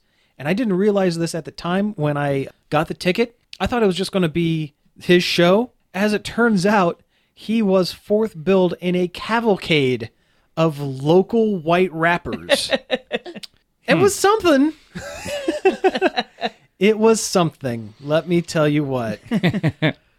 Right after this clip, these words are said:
Speaker 1: Oh boy, oh boy. Um, you know, I don't, I don't wanna talk bad about anyone's craft, and I mean they're,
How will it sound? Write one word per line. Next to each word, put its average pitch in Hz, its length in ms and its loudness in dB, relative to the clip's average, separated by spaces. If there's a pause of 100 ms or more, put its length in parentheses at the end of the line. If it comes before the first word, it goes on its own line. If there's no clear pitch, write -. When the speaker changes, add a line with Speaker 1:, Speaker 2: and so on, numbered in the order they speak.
(200)
Speaker 1:
Oh 156 440 2
boy, 156 400 4
oh 151 160 4
boy. 127 560 0 (180)
Um, 156 480 0
you 175 100 4
know, 196 220 4
I 165 140 0
don't, 196 280 2
I 143 60 0
don't 165 300 0
wanna 160 240 -2
talk 196 400 -2 (120)
bad 165 360 2
about 147 400 0
anyone's 151 560 0
craft, 151 420 -2
and 147 100 -6
I 135 40 -4
mean 139 160 -4
they're, 160 280 2